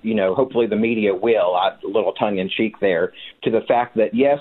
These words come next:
Kamala Harris did call Joe Biden a racist <laughs> on the debate stage. She also said that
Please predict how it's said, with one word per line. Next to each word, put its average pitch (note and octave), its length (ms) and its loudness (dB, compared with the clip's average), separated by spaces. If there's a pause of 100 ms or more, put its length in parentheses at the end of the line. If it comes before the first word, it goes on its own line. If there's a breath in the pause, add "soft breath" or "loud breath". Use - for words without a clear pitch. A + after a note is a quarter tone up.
Kamala B2+ 320 0
Harris A#2+ 320 2
did A#2 180 0
call G#2+ 300 0
Joe A2 220 0
Biden G#2 320 2
a F#2+ 80 -2
racist G#2 520 -2
<laughs> - 140 -16
on B2+ 180 2
the A#2 80 2
debate B2+ 400 0
stage. A2 300 0 (360 loud breath)
She - 180 0
also F3+ 420 0
said D3+ 160 0
that C3+ 100 2